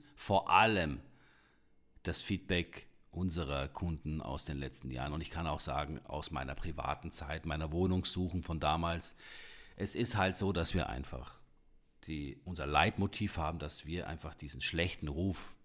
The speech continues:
entgegenwirken möchten und dass wir, äh, dieses, dieses Einmaleins des, des Anstands der Kinderstube,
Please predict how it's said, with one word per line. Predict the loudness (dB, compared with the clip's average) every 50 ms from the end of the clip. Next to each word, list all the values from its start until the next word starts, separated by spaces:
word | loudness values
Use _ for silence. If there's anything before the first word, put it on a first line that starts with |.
| _ _ -20 -20 -20 -10 -6
entgegenwirken | -6 -4 0 2 2 4 4 2 2 2 0 0 0 0 0
möchten | 0 0 -2 -2 -4 -4 -4 -4 -8 -14 -20 -20 -20 -20 -20 -12 -6
und | -6 0 0
dass | 2 0 0 -2 0
wir, | 2 2 4 4 2 2 0 -4 -10 -20 _ _ _ _ _
äh, | -14 -12 -10 -10 -10 -10 -10 -10 -10 -10 -6 -4
dieses, | -2 0 0 0 0 0 0 0 -2 -2 -2
dieses | -4 -6 -4 -4 -2 -4 -4 -4 0
Einmaleins | 2 4 6 8 10 10 8 8 6 4 2 2 4 4 4 2 2 0
des, | 0 -2 -2 -2 -4 -6 -6 -6
des | -8 -8 -8 -2 0
Anstands | 2 4 4 6 6 6 6 6 4 0 -2 -4 -4
der | -6 -4
Kinderstube, | 0 4 4 6 6 6 2 2 -2 -2 -2 -2 -4 -6